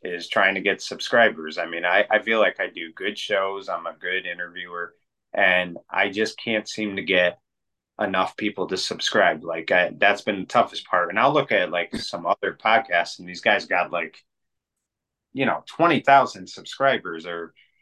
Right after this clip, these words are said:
even, like, a thousand subscribers. I'd gladly take that.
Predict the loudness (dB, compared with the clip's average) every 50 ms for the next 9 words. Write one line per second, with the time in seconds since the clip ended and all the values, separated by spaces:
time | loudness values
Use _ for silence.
0 | _ -6 -4 -2 0 0 0 2 0 0 0 -4 -4 0 2 4 4 4 2 0
1 | -2 -10 -18 -16 -18 -18 -18 -18 -10 -4 -2 -2 -2 -2 -4 -4 0 0 0 0
2 | 0 0 0 4 4 4 4 2 -2 -8 -10 -8 -8 -8 -8 -8 -4 0 0 2
3 | 2 0 -2